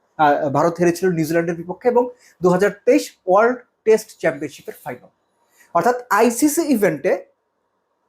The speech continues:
ফাইনালে ভারত তিনবারই নিউজিল্যান্ডের সঙ্গে হেরেছে। এগুলো তথ্য মাত্র, কিন্তু এবারের আইসিসি চ্যাম্পিয়ন্স ট্রফি ফাইনালে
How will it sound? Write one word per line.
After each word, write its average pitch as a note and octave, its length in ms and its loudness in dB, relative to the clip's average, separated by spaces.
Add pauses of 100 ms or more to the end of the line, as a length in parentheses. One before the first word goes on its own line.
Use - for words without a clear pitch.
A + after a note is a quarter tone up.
(640)
ফাইনালে G3+ 600 0 (960)
ভারত E3 360 -2 (680)
তিনবারই C4 400 2
নিউজিল্যান্ডের D3+ 480 -4
সঙ্গে D#3+ 160 -14
হেরেছে। B2+ 280 -16 (300)
এগুলো C#4 220 4
তথ্য B3+ 380 -2
মাত্র, - 280 -2 (380)
কিন্তু G3 240 0 (760)
এবারের A3 360 2 (120)
আইসিসি F3 460 -4 (120)
চ্যাম্পিয়ন্স D#3 420 -4
ট্রফি D#3+ 280 -4
ফাইনালে F3+ 380 0